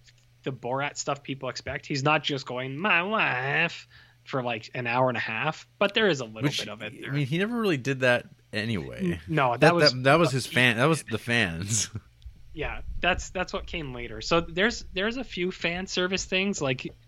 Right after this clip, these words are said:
Speaker 1: acknowledging the first one, but I think it does kinda try to make its own path. And, um, I, yeah, I think it's definitely worth a watch, but, uh, at the same time, it's like, I don't know.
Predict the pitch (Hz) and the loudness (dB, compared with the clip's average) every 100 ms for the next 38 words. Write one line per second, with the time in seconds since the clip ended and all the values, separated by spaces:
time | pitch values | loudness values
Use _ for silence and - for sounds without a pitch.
0 | _ - - 135 139 139 147 143 139 135 | _ -14 -8 -2 2 4 4 2 0 -2
1 | - 139 - 156 170 - - - - 143 | -2 -4 2 2 2 -4 -16 -18 2 4
2 | 139 160 151 135 135 135 - 143 135 127 | 6 4 2 2 2 2 0 -4 -4 -6
3 | 135 127 123 120 - _ _ _ - - | -6 -4 -6 -10 -16 _ _ _ -20 -20
4 | - - 147 135 135 135 127 127 123 131 | -20 -8 0 2 2 0 0 -2 -2 0
5 | 147 170 - 139 139 143 143 139 135 - | 0 0 0 0 0 -2 -2 2 2 2
6 | - - - - - - 196 196 190 151 | -4 -14 -14 -18 -4 2 2 4 2 2
7 | 196 220 - 165 180 139 135 113 117 135 | 0 -2 -4 -4 -4 -4 -6 -8 -4 -2
8 | 123 - 123 113 135 127 135 143 135 147 | -2 -4 -12 -6 -2 -2 -2 -2 0 0
9 | 143 135 127 139 127 127 123 - _ - | 0 0 -2 0 -2 -4 -6 -10 _ -20
10 | - - - - - _ _ _ - - | -20 -18 -18 -18 -20 _ _ _ -10 0
11 | 147 196 208 202 202 190 | 4 6 4 4 2 2